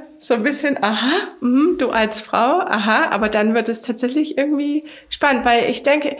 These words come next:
man sieht immer, dass den Leuten doch manche Sachen auf der Seele brennen. Also den, den, die sagen, „Mensch, jetzt kann ich vielleicht doch mal kurz was loswerden.“ Also das ist gar nicht so selten. Und, und diese Sachen, die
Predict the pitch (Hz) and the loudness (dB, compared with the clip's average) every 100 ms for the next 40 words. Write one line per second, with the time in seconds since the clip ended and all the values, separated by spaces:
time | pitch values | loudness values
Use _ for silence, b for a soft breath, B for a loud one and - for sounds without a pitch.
0 | B B 262 277 349 349 320 311 285 277 | B B 0 2 2 2 2 2 2 0
1 | 302 277 294 - 302 311 - 302 302 294 | 0 0 2 0 0 -2 0 -2 0 -2
2 | 285 262 277 262 262 285 220 - - 180 | -2 -2 0 0 2 0 0 -4 -6 -6
3 | 175 170 - 226 220 214 240 240 233 - | -6 -8 -4 -2 0 0 0 -2 -4 -8
4 | - 240 240 B B B - 254 247 - | -4 -2 -2 B B B -6 -2 -2 -4
5 | - 269 262 - - - 262 277 - - | -4 -4 -4 -10 -12 0 2 2 0 -4
6 | B B B - 254 - 285 269 247 220 | B B B -4 -2 0 -2 0 -2 0
7 | 240 226 220 - 208 - 196 - 180 185 | -2 -2 -2 -4 -6 -4 -2 -2 -2 -4
8 | - - - 185 202 214 226 233 254 - | -6 -6 -6 -6 -4 -2 -2 -2 -2 -4
9 | - 427 415 - 269 262 247 240 202 196 | -4 -2 -2 -2 -4 -2 -2 -4 -6 -6
10 | 202 - 226 220 233 233 262 262 269 254 | -6 -4 -4 -4 -6 -2 -2 -2 -2 -4
11 | 240 | -6